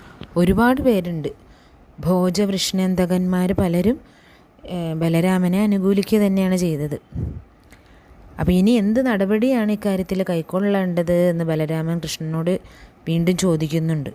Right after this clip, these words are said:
അപ്പോൾ കൃഷ്ണൻ പറയാണ്, "ഒരു നിശ്ചയവും ഉണ്ടാക്കാത്ത സ്വയംവരത്തെ അർജുനൻ ആദരണീയമായിട്ട് കണക്കാക്കുന്നില്ല. പശുവിനെ ദാനം വാങ്ങുന്നത് പോലെ ആരാണ്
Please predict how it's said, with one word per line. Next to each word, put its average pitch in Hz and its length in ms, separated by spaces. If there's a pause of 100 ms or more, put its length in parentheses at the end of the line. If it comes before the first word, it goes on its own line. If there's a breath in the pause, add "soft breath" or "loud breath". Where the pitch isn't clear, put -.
(120)
അപ്പോൾ 143 500
കൃഷ്ണൻ 151 320
പറയാണ്, 170 640
"ഒരു 147 160
നിശ്ചയവും 196 840
ഉണ്ടാക്കാത്ത 160 640
സ്വയംവരത്തെ 165 880 (480 loud breath)
അർജുനൻ 190 480
ആദരണീയമായിട്ട് 202 1080
കണക്കാക്കുന്നില്ല. 180 840 (380 loud breath)
പശുവിനെ 240 460
ദാനം 180 400
വാങ്ങുന്നത് 170 500
പോലെ 165 260
ആരാണ് 165 520